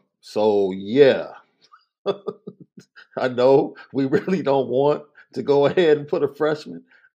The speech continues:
out there this early at the top of the, uh,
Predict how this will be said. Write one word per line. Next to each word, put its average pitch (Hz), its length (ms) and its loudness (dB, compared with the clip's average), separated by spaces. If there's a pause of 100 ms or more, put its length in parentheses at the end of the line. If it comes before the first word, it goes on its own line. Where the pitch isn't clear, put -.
(140)
out 135 240 -2
there 143 140 0
this 143 180 -4
early 151 480 0 (240)
at 123 140 -6
the 120 80 -12
top 147 380 -4
of 135 100 -4
the, 131 200 -2
uh, 123 300 0